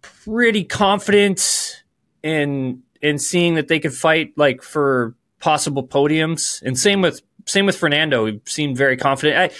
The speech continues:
I, I asked Fernando actually about the sim, like, his sim ses-, sessions, um, because it was, uh, you know, one of the things I'm starting to learn is that with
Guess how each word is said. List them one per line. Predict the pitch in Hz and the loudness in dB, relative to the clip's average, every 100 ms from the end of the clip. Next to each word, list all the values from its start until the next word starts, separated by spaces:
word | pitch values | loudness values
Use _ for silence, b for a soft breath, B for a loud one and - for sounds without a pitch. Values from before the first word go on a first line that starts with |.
| B B B B | B B B B
I, | 180 | 0
I | |
asked | 240 294 - | 2 0 2
Fernando | 226 214 202 185 | 2 4 4 4
actually | 165 - 165 | 4 2 2
about | 147 147 | 2 0
the | 123 | 0
sim, | - 170 175 170 165 _ | 2 2 2 0 -2 _
like, | 131 131 | -2 0
his | 135 | -2
sim | - 151 | 0 0
ses-, | 160 175 170 - - | 2 2 2 -2 -4
sessions, | - - 160 208 196 196 - - | -4 0 0 2 0 0 -6 -2
um, | 139 147 131 123 110 - B B B B B B - | 0 4 2 0 -4 -10 B B B B B B -2
because | 202 196 | 2 2
it | |
was, | 185 190 | 2 2
uh, | 185 170 - | 0 -2 -4
you | 208 202 | 0 2
know, | 175 | 4
one | 208 | 4
of | 240 | 4
the | 226 | 4
things | 220 214 190 | 2 2 2
I'm | 175 | 0
starting | 208 185 | 0 2
to | 170 | 2
learn | 170 180 180 160 | 4 4 4 2
is | 131 | 2
that | 165 151 143 | 2 2 0
with | 147 165 160 - - - | 2 4 2 -2 -12 -14